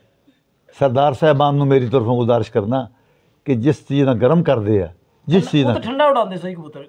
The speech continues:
Speaker 2: ਗਰਮ ਨਹੀਂ ਕਰਦੇ।
Speaker 1: ਨਹੀਂ, ਠੰਡਾ ਅੜਾ ਹੀ ਰੱਖਣ।
Speaker 2: ਹਾਂਜੀ।
Speaker 1: ਲੇਕਿਨ ਉਹ ਤਿਆਰੀ ਵਾਲੇ ਦਿਨ ਨਾ ਠੰਡਾ ਕਰਨ ਕਬੂਤਰ ਨੂੰ।
Speaker 2: ਹਾਂ, ਇਹ ਤਾਂ ਤੁਸੀਂ already
Speaker 1: ਉਹਦੀ
Speaker 2: ਪਹਿਲੇ
Speaker 1: ਸ਼ਿਕਸਤ ਦੀ ਵਜ੍ਹਾ ਬਣਦੀ।
Speaker 2: ਹਾਂਜੀ।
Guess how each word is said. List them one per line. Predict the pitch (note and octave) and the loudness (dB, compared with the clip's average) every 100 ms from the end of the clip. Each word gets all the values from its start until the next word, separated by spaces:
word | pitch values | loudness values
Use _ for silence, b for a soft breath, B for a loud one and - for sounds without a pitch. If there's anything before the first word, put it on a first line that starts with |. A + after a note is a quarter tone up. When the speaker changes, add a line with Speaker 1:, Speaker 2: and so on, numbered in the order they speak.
| E3+ | -10
Speaker 2:
ਗਰਮ | G#3+ | -10
ਨਹੀਂ | A#3+ | -8
ਕਰਦੇ। | A3 C#3 | -6 -2
Speaker 1:
ਨਹੀਂ, | D3 G2+ _ _ - | -2 -2 _ _ -4
ਠੰਡਾ | D#3+ E3+ | 2 2
ਅੜਾ | D3 D3+ | 4 4
ਹੀ | |
ਰੱਖਣ। | E3 D#3+ A#2 F2 _ D3+ | 2 0 -4 -6 _ -18
Speaker 2:
ਹਾਂਜੀ। | C#3+ D3 - | -16 -14 -6
Speaker 1:
ਲੇਕਿਨ | C#3+ D3 E3+ | -2 0 2
ਉਹ | E3+ | 2
ਤਿਆਰੀ | D#3+ D#3 E3+ | 4 4 4
ਵਾਲੇ | F3 D3+ | 4 2
ਦਿਨ | C#3 | 0
ਨਾ | C3 C3 | 0 0
ਠੰਡਾ | A#2 G2+ | -2 -6
ਕਰਨ | F2+ G#2 | -6 -10
ਕਬੂਤਰ | G2+ - - - | -12 -20 -20 -20
ਨੂੰ। | - _ _ _ _ | -20 _ _ _ _
Speaker 2:
ਹਾਂ, | C#3 D3 | -20 -16
ਇਹ | E3 | -14
ਤਾਂ | F3+ | -14
ਤੁਸੀਂ | - C#3 | -14 -12
already | D#3 D3 D3+ | -10 -10 -6
Speaker 1:
ਉਹਦੀ | D3 | 0
Speaker 2:
ਪਹਿਲੇ | D#3+ | 2
Speaker 1:
ਸ਼ਿਕਸਤ | D#3 - F3+ C3+ | 2 2 2 4
ਦੀ | |
ਵਜ੍ਹਾ | C#3+ C3 A2 | 4 4 2
ਬਣਦੀ। | F#2 E2 E2+ | -2 -12 -16
Speaker 2:
ਹਾਂਜੀ। | C#3+ C3 | -16 -16